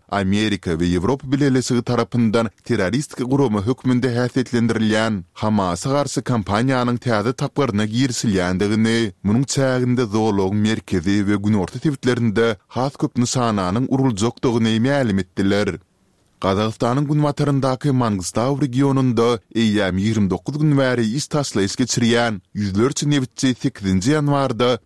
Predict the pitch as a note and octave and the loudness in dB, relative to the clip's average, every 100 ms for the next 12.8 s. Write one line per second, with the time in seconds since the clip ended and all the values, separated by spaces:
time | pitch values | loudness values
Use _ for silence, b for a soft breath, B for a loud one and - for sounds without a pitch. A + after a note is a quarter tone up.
0 | - A#2+ G#2 F#2 A2 F#2 - G2+ F#2 D#3 | -4 -2 0 0 -2 -2 -4 -2 -2 -2
1 | D3 D3+ C3+ C#3 - C#3 C3 B2 A#2+ G#2+ | 0 0 0 -2 -4 -4 0 0 2 0
2 | A2 G#2 G#2+ D#3+ D#3+ C#3 C3 C3 G#2 F#2 | 0 -2 -2 -2 0 0 0 0 0 0
3 | G2+ A#2+ B2 A#2 - - G#2 A2 F#2+ D#2 | 0 2 0 0 -6 -6 0 0 0 0
4 | A#2+ D3 C3+ - C#3 C3+ C3 B2+ A#2+ A2 | 0 0 -2 0 2 2 0 0 0 0
5 | G#2+ B2 - C3 D3+ C#3+ D3 C#3 F#2 - | 0 -2 -2 -2 0 0 2 0 0 0
6 | F#2+ F#2+ F#2+ F2+ G2+ G2+ F2+ - - F2 | 0 0 0 0 0 0 -2 -8 -6 0
7 | A#2 - - A#2+ C3 F#2 - C3+ C3+ - | 0 -2 0 2 2 0 -2 -4 -4 -2
8 | C3+ C3 - B2 - B2+ B2+ A#2 B2+ A#2+ | -2 -2 -2 -4 0 0 0 0 0 0
9 | A#2 B2 A#2 A2+ A2 A2 A2+ - - A#2+ | 0 0 0 2 0 2 0 -4 -4 0
10 | A#2+ G2+ F#2+ F2 B2+ B2+ - C3 B2 A#2 | 2 2 0 0 -2 -2 0 0 0 -2
11 | G#2+ G#2 C#3+ - C3 - G#2 A2 - C3+ | -2 -2 -4 -4 -4 -2 0 0 0 0
12 | C3+ A2 F#2 F2 - G2 G2+ | 2 0 0 -4 -2 0 0